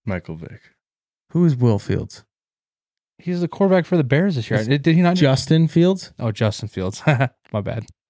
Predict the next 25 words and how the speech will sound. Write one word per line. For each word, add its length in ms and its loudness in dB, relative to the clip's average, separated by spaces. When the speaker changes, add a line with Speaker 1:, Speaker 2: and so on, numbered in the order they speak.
Speaker 3:
Sorry, 220 -4
Justin 400 0
Fields. 420 0
Speaker 2:
Are 60 -4
you 60 -2
sure 260 0
on 120 2
that? 200 0
Are 140 0
you 100 0
Speaker 3:
Pretty, 80 -4
Speaker 2:
sure? 280 2
Speaker 3:
pretty 160 0
sure. 200 -4
Speaker 1:
N-, 160 -4
I'm 200 -8
not 60 -4
Speaker 3:
Pretty 120 0
sure 100 4
he 60 4
broke 240 2
it 80 0
Speaker 1:
positive. 80 -6
Speaker 3:
this 160 -6
year. 220 -6